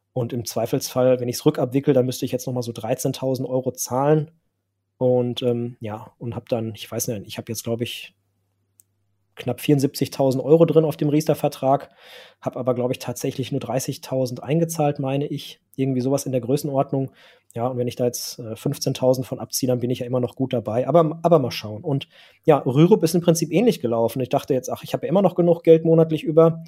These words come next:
Ähm, ich weiß nicht, ich hatte, glaub ich, Fixkosten von tausend Euro damals und zweitausend verdient, ne? Und da dachte ich mir, „Ja komm, ne, dann kannst du auch noch mal hier zweihundert Euro in Riester packen, äh, in Rürup packen.“ Ähm, ja, und so ähnlich bin ich dann auch zu den Bausparern gekommen, ne? Mittlerweile, ich würd ja jedem davon abraten,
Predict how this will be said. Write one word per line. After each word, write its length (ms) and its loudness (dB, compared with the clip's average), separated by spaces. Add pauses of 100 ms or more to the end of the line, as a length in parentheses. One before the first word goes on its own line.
(640)
Ähm, 380 0 (240)
ich 120 -20
weiß 180 -2
nicht, 120 -4
ich 80 -6
hatte, 140 -2
glaub 140 -2
ich, 80 -6
Fixkosten 520 -4
von 140 -4
tausend 380 -6
Euro 220 6
damals 460 4
und 180 -8 (160)
zweitausend 480 0
verdient, 420 -2
ne? 340 0
Und 220 -4
da 60 -6
dachte 220 -6
ich 80 -12
mir, 80 -10
„Ja 40 -6
komm, 260 2
ne, 220 -2
dann 160 -8
kannst 260 -6
du 20 -4
auch 120 -8
noch 160 -6
mal 120 -4
hier 280 0
zweihundert 520 2
Euro 220 2
in 80 -2
Riester 280 0
packen, 480 2
äh, 120 -2
in 200 0
Rürup 380 4
packen.“ 360 2 (1080)
Ähm, 420 8 (120)
ja, 300 4
und 120 0
so 300 8
ähnlich 440 4
bin 100 6
ich 80 4
dann 100 2
auch 100 2
zu 120 -2
den 120 4
Bausparern 600 4
gekommen, 320 -6
ne? 180 0
Mittlerweile, 500 2
ich 120 -4
würd 120 -2
ja 60 2
jedem 300 0
davon 220 -2
abraten, 640 0